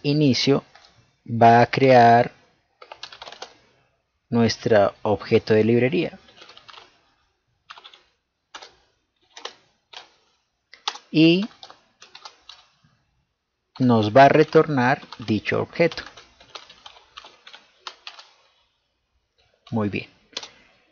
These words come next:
Vamos a hacer acá la parte de asignar esa librería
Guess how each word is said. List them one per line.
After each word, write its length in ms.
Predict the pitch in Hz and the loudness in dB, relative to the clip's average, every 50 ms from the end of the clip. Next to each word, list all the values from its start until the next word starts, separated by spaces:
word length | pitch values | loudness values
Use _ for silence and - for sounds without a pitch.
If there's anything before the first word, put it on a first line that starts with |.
| _ _ _ _ _ _ _ _ _ _ | _ _ _ _ _ _ _ _ _ _
Vamos 240 | 117 113 120 123 139 | -4 -2 0 0 0
a 40 | |
hacer 220 | 131 120 113 104 107 | 0 0 0 0 0
acá 560 | 101 - - 123 123 120 120 120 120 - - - _ _ _ _ _ _ _ _ _ _ _ _ _ _ _ _ _ _ _ _ _ _ _ _ _ _ _ _ _ | 0 0 2 2 4 6 6 4 4 2 -2 -8 _ _ _ _ _ _ _ _ _ _ _ _ _ _ _ _ _ _ _ _ _ _ _ _ _ _ _ _ _
la 200 | - 123 123 123 | -2 0 2 2
parte 600 | - - - 127 123 117 - - _ - 127 123 | 2 2 2 4 4 2 0 -4 _ -4 -4 -4
de 340 | 117 113 120 120 127 - - _ _ _ - - - _ _ _ _ _ _ _ _ _ _ _ _ _ _ _ _ _ _ _ _ _ _ _ _ _ - | -2 -2 -2 -2 -2 -4 -6 _ _ _ -20 -20 -20 _ _ _ _ _ _ _ _ _ _ _ _ _ _ _ _ _ _ _ _ _ _ _ _ _ 0
asignar 560 | 117 123 110 - 120 113 107 107 104 107 107 | 0 0 2 0 0 -2 -2 -2 0 0 0
esa 220 | 110 - - 127 | 0 0 0 0
librería 680 | 123 127 131 131 131 131 131 139 135 131 131 135 - - | 2 2 2 2 2 2 2 2 2 4 2 2 0 -2